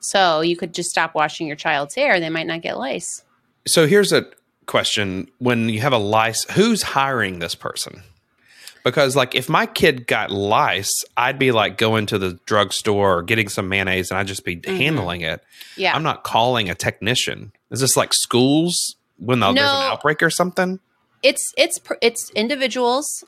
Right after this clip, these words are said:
Speaker 1: Um, we had lice. Oh my gosh, was, our youngest was in preschool. He got it from preschool,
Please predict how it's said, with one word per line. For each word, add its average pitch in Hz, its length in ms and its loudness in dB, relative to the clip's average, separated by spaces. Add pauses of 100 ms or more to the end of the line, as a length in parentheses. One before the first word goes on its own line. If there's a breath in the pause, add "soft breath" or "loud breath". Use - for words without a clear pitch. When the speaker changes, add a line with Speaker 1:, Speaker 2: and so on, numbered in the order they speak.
(160)
Speaker 1:
Um, 185 440 2
we 214 280 0
had 240 260 0
lice. 202 720 0
Oh 185 120 -4
my 170 140 -2
gosh, 151 400 -2
was, 185 320 -12 (340)
our 185 100 4
youngest 180 340 2
was 196 100 -4
in 196 100 -2
preschool. 180 560 2
He 175 120 -2
got 165 160 2
it - 80 -8
from 185 160 -4
preschool, 165 680 0